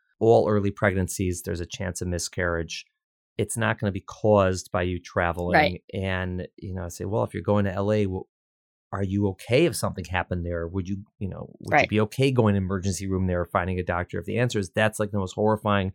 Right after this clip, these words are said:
Speaker 1: thing that could possibly happen to me," then maybe you don't wanna do it. And then you start getting into the where you're going questions,
Speaker 2: Right.
Speaker 1: right? So someone says, you know, "I'm, you know, I'm going to Pittsburgh for a meeting." Like,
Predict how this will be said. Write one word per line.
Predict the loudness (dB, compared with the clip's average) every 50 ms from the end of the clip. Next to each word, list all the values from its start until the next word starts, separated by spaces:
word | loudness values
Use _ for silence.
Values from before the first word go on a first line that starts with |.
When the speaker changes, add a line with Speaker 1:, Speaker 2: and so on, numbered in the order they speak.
| _ _ _ _ _ _
Speaker 1:
thing | 2 4 4
that | 4 4
could | 0 -4 -6
possibly | -2 0 0 0 0 -2 -6 -6 -2
happen | 0 -2 0 0 0 -4
to | -4 -4 -8
me," | -8 -8 -6 -8 -8 -8 _ _ _ _ _ _ _ _ _
then | 0 2
maybe | 4 4 6 8
you | 8 6
don't | 6 4
wanna | 2 4 2 2
do | 4 6 8 8 8
it. | 6 4 2
And | 4 6 6 4 2 _ _ _ _ _ _ _ _ -4
then | 2 4 4 6
you | 6 4
start | 2 2 0 2 4
getting | 4 2 4 4 2
into | 2 2 2 0 2
the | 4 4 4 4 2 -2 _ _ _
where | -8 -2 2 2 2 4 2 0
you're | -2 -2
going | 2 4 4 4 4 2
questions, | -2 -6 -8 -6 -6 -8 0 2
Speaker 2:
Right. | 4 4 6 8
Speaker 1:
right? | 8 8 8
So | 6 2
someone | 4 4 6 6 6 6
says, | 6 8 8 8 6 4 0 0
you | 2 2
know, | 4 4 4
"I'm, | 4 4 4 4 4 4 2 0 -4 _ _ _ _ _ _ _
you | -8 -6
know, | -4 -4
I'm | -6 -2
going | -2 0 0 0
to | -2
Pittsburgh | -4 -6 -2 -2 -2 -2 -4 -8 -8 -8 -8 -8 -12 -16 -18 _ _ _ _ _ _
for | _ -4 -2 -2
a | 0
meeting." | 0 0 0 0 0 -2 -2
Like, | -4 -6 -6 -8